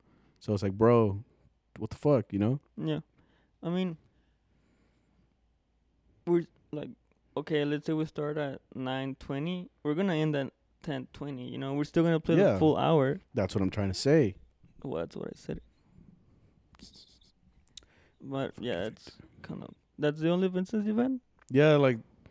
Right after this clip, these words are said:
Speaker 1: I ca-, like I said, it's, it's kind of a weird question for me to think right, right on the spot, but I'm sure it's happened before, like, where people don't wanna pay. I mean, I've never, f-, I don't think I've personally encountered someone who doesn't wanna pay at all, where they're
Speaker 2: Mm-hmm.
Speaker 1: just like,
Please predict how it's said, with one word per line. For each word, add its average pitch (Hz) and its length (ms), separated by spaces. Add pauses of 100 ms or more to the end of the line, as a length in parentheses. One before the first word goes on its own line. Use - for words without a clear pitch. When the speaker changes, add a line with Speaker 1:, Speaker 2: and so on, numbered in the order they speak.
(480)
Speaker 1:
I 127 100
ca-, 170 160
like 160 140
I 165 60
said, 180 180
it's, 156 220
it's 127 120
kind 185 180
of 185 120
a 113 220 (640)
weird 127 240
question 131 320
for 117 120
me 110 120
to 107 100
think 110 320
right, 107 160 (160)
right 104 240
on 98 160
the 90 60
spot, 117 460
but 98 200 (600)
I'm 117 100
sure 185 220
it's 180 100
happened 131 260
before, 113 460
like, 98 220 (100)
where 98 200 (160)
people 110 260
don't 107 100
wanna 107 160
pay. 110 320
I 113 60
mean, 135 160
I've 139 100
never, 175 220
f-, - 160 (580)
I 113 60
don't 156 160
think 175 120
I've 143 360
personally 139 420
encountered 123 320
someone 123 240
who 120 80
doesn't 120 300
wanna 113 120
pay 104 200
at 90 80
all, 95 400 (480)
where 104 160
they're 98 100
Speaker 2:
Mm-hmm. - 60
Speaker 1:
just - 180
like, 92 240